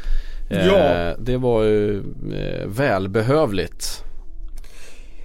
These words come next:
Speaker 2: Ja, det är samma sak där. Tottenham, eh, förlorar kanske inte så många matcher, men de har ju inte heller, eh, eh, vunnit så många. Nu har de i och för sig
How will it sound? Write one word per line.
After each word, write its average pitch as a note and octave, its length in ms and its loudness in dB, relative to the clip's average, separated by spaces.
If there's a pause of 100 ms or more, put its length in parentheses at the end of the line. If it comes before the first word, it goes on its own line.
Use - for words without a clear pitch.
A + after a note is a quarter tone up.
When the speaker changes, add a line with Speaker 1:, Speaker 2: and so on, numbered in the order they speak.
Speaker 2:
Ja, E3 80 2
det G3+ 60 6
är - 20 4
samma G#3+ 280 6
sak G3+ 260 4
där. G#3+ 260 4
Tottenham, G3+ 680 2
eh, F#3 680 2 (280)
förlorar F#3+ 440 4
kanske F3+ 320 2
inte C#3 140 -4
så D#3 160 0
många C#3+ 280 4
matcher, C3+ 460 0
men C#3 240 0
de C#3+ 220 2
har D3 180 2
ju D3 180 2
inte C#3 280 0
heller, D#3 560 2
eh, C3+ 240 2 (560)
eh, D2 880 -12 (1500)
vunnit D#3 380 2
så C#3+ 80 0
många. B2 320 0
Nu C3 100 -2
har D#3 120 2
de D3+ 120 0
i C#3 40 0
och B2+ 40 -4
för C3 60 -8
sig B2 340 -2